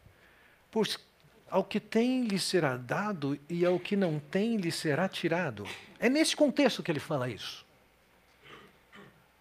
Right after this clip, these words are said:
E se você olha esse contexto, aquilo não é um, não é a, uma tese defendida, né, precocemente sobre capitalismo.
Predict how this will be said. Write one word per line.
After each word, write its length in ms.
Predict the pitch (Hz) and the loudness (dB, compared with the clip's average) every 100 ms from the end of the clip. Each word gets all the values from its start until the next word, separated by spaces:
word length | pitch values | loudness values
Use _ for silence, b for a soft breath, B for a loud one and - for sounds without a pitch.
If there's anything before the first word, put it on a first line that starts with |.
| _ _ - | _ _ 2
E 80 | |
se 120 | 226 190 | 4 6
você 200 | 196 214 | 6 6
olha 100 | 208 | 6
esse 160 | 151 - | 4 2
contexto, 460 | 170 147 233 - | 0 4 2 2
aquilo 280 | - 214 233 | 0 0 2
não 140 | 175 | 4
é 60 | 151 | 4
um, 360 | 202 170 123 101 B B B - | 4 4 0 -4 B B B -4
não 200 | 143 156 | 0 4
é 120 | 202 | 4
a, 100 | 147 - - - 127 | 4 0 -12 -14 -6
uma 160 | 151 | -4
tese 440 | - 190 208 156 147 | 6 8 10 8 4
defendida, 880 | 170 - 151 127 147 196 135 117 - | 2 2 -2 -2 -2 -2 0 -2 -6
né, 400 | 120 131 127 117 - - | -8 -6 -4 -6 -12 -6
precocemente 880 | 170 - 190 180 - 147 175 208 180 | -6 2 2 4 0 2 4 2 0
sobre 400 | - - 185 170 | -2 2 2 2
capitalismo. 920 | - 170 - 156 160 185 143 127 | 0 0 6 6 6 4 4 -2